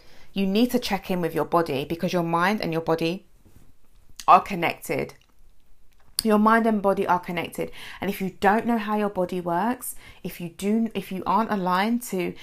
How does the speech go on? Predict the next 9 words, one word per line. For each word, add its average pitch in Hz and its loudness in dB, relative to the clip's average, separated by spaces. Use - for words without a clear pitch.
how 185 0
your 202 2
body 190 -2
changes, 185 -2
and 165 -6
if 175 -6
you're 196 4
a 175 4
woman 190 -2